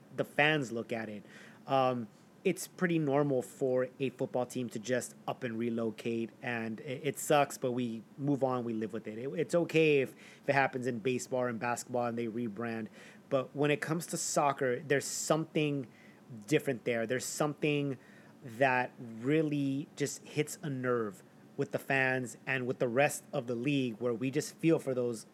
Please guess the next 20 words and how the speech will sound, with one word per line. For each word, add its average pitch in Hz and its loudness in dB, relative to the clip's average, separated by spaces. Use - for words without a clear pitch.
uh, 120 -2
the, 135 -8
the 123 -2
people 139 -4
in 123 -2
that 117 -4
city. 170 0
Um, 135 4
people 160 2
always 147 4
say 143 4
that, 127 4
"Well, 127 4
this 131 2
isn't 139 0
a 131 -4
franchise, 127 0
it's 135 -10
a 127 -2
club." 110 0